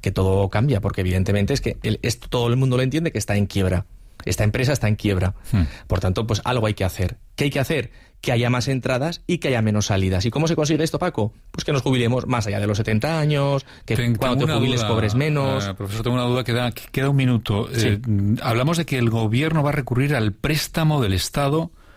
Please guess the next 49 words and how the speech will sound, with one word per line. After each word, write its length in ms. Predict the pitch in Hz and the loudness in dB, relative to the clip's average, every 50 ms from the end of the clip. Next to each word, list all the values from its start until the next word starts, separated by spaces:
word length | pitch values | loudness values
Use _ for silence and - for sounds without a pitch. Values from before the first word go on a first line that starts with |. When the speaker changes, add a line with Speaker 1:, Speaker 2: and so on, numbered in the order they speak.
| - - - - - - - - | -20 -20 -20 -20 -20 -20 -14 -6
Speaker 2:
a 140 | - 113 107 | -2 0 0
la 120 | 104 101 | 2 2
Seguridad 300 | 92 - 107 104 107 110 110 | 2 2 2 2 2 2 2
Social. 440 | 113 110 - 165 127 87 82 82 - - | 0 0 0 0 -2 -2 -4 -6 -6 -6
Todo 160 | - 113 120 | -4 -2 0
queda 180 | 117 147 120 101 | 0 0 0 0
en 80 | 90 | 0
casa. 400 | 85 - 156 - - 87 80 - - - - - - - - - - - | 0 -2 -2 -2 -2 -4 -4 -6 -12 -18 -20 -20 -20 -14 -12 -10 -6 -2
¿También 160 | - 107 123 | 0 0 2
van 80 | 139 160 | 2 2
a 60 | 156 | 2
cobrar 160 | 156 156 151 | 2 2 0
intereses? 600 | 151 143 170 156 123 - - 87 95 143 - - - - - | 0 2 2 0 0 0 -2 -4 -6 -8 -8 -12 -18 -12 -6
Speaker 1:
También, 300 | - - 156 131 110 98 | -4 -2 0 2 2 2
también, 400 | 104 113 101 98 95 101 110 117 - - - - - | 2 2 2 2 2 2 2 0 -2 -6 -14 -10 -4
también. 380 | - 98 98 95 98 104 113 110 - | 0 2 2 4 4 2 2 0 0
Speaker 2:
Venga, 180 | - 95 87 90 | -2 0 2 2
vale. 160 | 85 80 71 67 - - - - | 2 2 0 -4 -8 -10 -6 -4
Speaker 1:
Ta-, 80 | - - | -2 0
pero 140 | 135 135 - | 0 0 0
esto 180 | - - - 175 | -2 -2 0 -2
es 80 | - - | 0 2
igual 240 | 202 135 151 156 - | 2 2 2 0 -2
que 80 | 240 | -2
un 60 | 226 220 | 0 0
grupo 180 | 175 - 143 | 0 0 0
de 60 | 127 117 | 0 0
empresas, 320 | 107 - 165 - 123 110 | 0 0 0 -2 -2 0
Paco. 260 | - 156 - 120 104 | -2 -2 0 0 -2
Claro, 280 | - 143 147 143 107 - | 0 0 0 0 0 0
yo 160 | 120 117 131 | 0 -2 0
soy, 260 | - - 135 139 135 - | 0 0 -2 -2 -2 -2
yo 140 | 131 127 120 | -2 -2 -2
tengo 180 | - 131 131 | 0 0 2
un 80 | 135 135 | 2 2
grupo 200 | 131 135 127 135 | 2 2 0 0
de 60 | 131 139 | 0 0
empresas, 480 | 143 175 208 208 - 240 269 277 - - - - - - - - - | 0 0 0 0 -2 -4 -4 -6 -8 -12 -18 -20 -20 -20 -16 -8 -4
eh, 340 | - 110 110 110 110 107 - - - | -2 -2 0 0 -2 -4 -6 -6 -4
por 120 | - 107 | -2 -2
ejemplo, 320 | 98 - 135 127 110 101 95 | 0 0 0 0 2 2 2
inmobiliarias, 720 | 95 98 98 95 95 101 110 135 160 185 202 220 247 - - - - | 2 2 2 2 2 0 0 0 0 0 -2 -2 -4 -8 -14 -20 -14
soy 400 | - - - 110 113 110 107 104 | -10 -4 -2 0 0 2 2 2
el 100 | 101 101 | 0 0
promotor, 460 | - - 101 98 98 95 - 196 214 180 | 0 0 0 0 0 0 0 0 0 0
esa 120 | - 120 | -2 -2
es 60 | 104 | -2
la 80 | 107 101 | 0 0
matriz, 460 | 98 104 104 - 165 220 262 - | 0 0 0 0 0 0 -2 -4